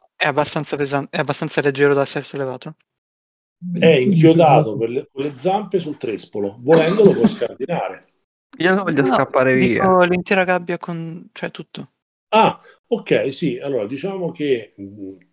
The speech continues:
Speaker 2: per noi giocatori una roba del genere normalmente dovrebbe pesare poco, tiri su sta gabbia e ti sembra che st'uccello
Speaker 1: Ma no, lascio che, vabbè, Francesco si sfoghi.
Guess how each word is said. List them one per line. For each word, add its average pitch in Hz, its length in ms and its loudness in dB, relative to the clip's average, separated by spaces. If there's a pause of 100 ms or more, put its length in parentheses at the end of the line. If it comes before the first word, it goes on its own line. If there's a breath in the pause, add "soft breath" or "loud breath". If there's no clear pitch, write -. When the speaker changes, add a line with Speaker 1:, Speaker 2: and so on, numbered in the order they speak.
(140)
Speaker 2:
per 101 160 -8
noi 123 520 4
giocatori 101 720 2 (360 loud breath)
una 135 240 6
roba 139 340 4
del 135 120 6
genere 110 580 0
normalmente 120 800 -4
dovrebbe 104 440 0
pesare 113 440 0
poco, 135 720 4 (800)
tiri 135 340 2
su 139 200 0
sta 214 200 0
gabbia 156 680 2
e 123 180 -2
ti 196 140 -4
sembra 117 460 -4
che 104 140 -6
st'uccello 120 1000 -2
Speaker 1:
Ma 220 240 -2
no, 208 340 0
lascio 165 340 -2
che, 156 480 2
vabbè, 139 400 -2
Francesco 156 480 -8
si - 120 -14
sfoghi. 127 380 -8